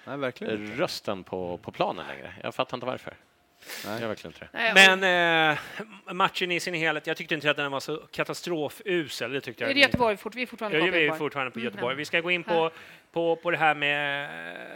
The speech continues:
Speaker 4: men det har ju varit en så här, nu börjar ju då, så fort det kommer då, först en derbytorsk, sen, eh, ut, ut, eh, ut ur kuppen. Eh, då börjar ju de här, eh, raljanta tonerna om Nico komma upp,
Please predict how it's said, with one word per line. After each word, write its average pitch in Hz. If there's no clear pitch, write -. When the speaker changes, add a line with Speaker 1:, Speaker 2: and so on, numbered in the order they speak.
Speaker 4:
men 165
det 156
har 151
ju 151
varit 147
en 131
så 143
här, 127
nu 170
börjar 147
ju 139
då, 123
så -
fort 151
det 139
kommer 143
då, 113
först 147
en 151
derbytorsk, 135
sen, 135
eh, 127
ut, 135
ut, 139
eh, 127
ut 143
ur 127
kuppen. 123
Eh, -
då 147
börjar 135
ju 131
de 127
här, 107
eh, -
raljanta 123
tonerna 117
om 110
Nico 127
komma 131
upp, -